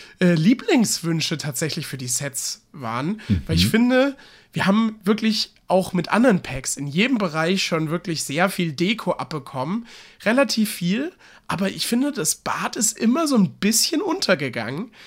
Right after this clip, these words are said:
Speaker 1: Da gab's natürlich auch immer so ein paar Kleinigkeiten, auch zum Beispiel so Schränke oder so.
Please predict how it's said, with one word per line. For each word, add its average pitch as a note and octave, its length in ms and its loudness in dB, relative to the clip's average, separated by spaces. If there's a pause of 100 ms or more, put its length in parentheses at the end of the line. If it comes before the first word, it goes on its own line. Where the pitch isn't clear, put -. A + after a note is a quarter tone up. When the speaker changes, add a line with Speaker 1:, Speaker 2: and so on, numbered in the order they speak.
(260)
Speaker 1:
Da D#3+ 120 -4
gab's G3+ 360 0
natürlich F#3+ 320 0
auch G3 140 0
immer A3+ 120 4
so E3 100 2
ein D3 40 -4
paar D3+ 120 -8
Kleinigkeiten, G3+ 720 -2
auch E3+ 220 -2
zum - 160 -6
Beispiel D3 340 -4
so C3 160 -6
Schränke G3+ 680 2
oder E3 260 0
so. D#3+ 360 -4